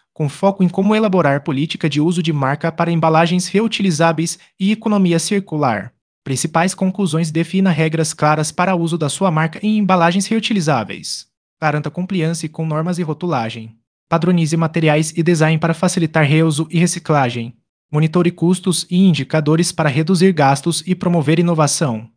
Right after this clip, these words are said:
Formalize contratos e audite fornecedores para proteger a marca e rastrear embalagens.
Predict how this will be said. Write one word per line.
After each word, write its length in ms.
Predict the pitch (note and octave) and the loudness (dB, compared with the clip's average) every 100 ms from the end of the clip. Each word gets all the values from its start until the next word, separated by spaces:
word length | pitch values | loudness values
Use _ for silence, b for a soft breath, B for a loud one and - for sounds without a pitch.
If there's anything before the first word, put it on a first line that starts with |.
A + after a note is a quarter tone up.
| _ _ _ | _ _ _
Formalize 460 | E3+ F3 E3+ E3+ | -2 0 0 -2
contratos 680 | F3 F#3 F3+ C#3+ C#3+ E3+ - | -2 -2 0 0 0 -4 -6
e 120 | E3+ | -2
audite 340 | F3 F3 E3+ F#3 | 0 0 -2 -4
fornecedores 680 | F3+ F3+ - F3+ F3+ F#3+ - | -2 -2 -2 0 0 0 -2
para 200 | F#3 E3+ | -4 -2
proteger 380 | F#3 F#3+ F3 | -2 0 0
a 40 | F3+ | 0
marca 400 | C#3+ C#3+ C#3 E3+ | 0 -2 -4 -6
e 60 | F3 | -2
rastrear 480 | E3 E3 - E3+ E3+ | -2 -2 0 0 2
embalagens. 800 | E3 D#3 B2 A2 A2 A2+ - | 0 0 0 -2 -6 -10 -12